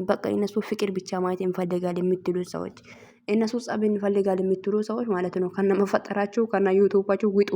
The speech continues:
እንደውም ማለት ነው። የምር ነው። ጸብ፣ ጸብ ብቻ የምትፈልጉ ሰዎች አላችሁ አንዳንዶች እና፣ እ፣ በቃ የሆነ ሰው ዝቅ ሲል፣ የሆነ ሰው መሳደብ፣ የሆነ ሰው ማራጋጥም ትፈልጋላችሁ።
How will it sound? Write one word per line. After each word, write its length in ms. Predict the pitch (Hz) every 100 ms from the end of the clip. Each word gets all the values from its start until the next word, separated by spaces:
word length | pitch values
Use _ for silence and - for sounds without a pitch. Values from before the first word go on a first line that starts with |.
| 180
እንደውም 340 | 185 185 208
ማለት 300 | 196 190 185
ነው። 140 | 190 202 202 202 - - 208
የምር 240 | 208 202 202
ነው። 140 | 185 - - -
ጸብ፣ 220 | 226 226
ጸብ 200 | 220 233 220
ብቻ 160 | 220
የምትፈልጉ 440 | 214 202 190 185 180 185
ሰዎች 300 | 180 180 180
አላችሁ 340 | 180 175 175
አንዳንዶች 480 | 175 180 175 175 175
እና፣ 120 | 190 214 277 - _ _ _ _ -
እ፣ 80 | 185 190 190 196 196 190 190
በቃ 200 | 190 185 196
የሆነ 220 | 196 196
ሰው 180 | 190 196
ዝቅ 240 | 180 185 185
ሲል፣ 180 | 185 190
የሆነ 220 | 190 190 190
ሰው 160 | 190 185 180
መሳደብ፣ 520 | 180 - 180 170 180
የሆነ 180 | 190 190
ሰው 160 | 190 180
ማራጋጥም 580 | 180 175 175 180 196 190
ትፈልጋላችሁ። 800 | 175 165 170 170 175 175 175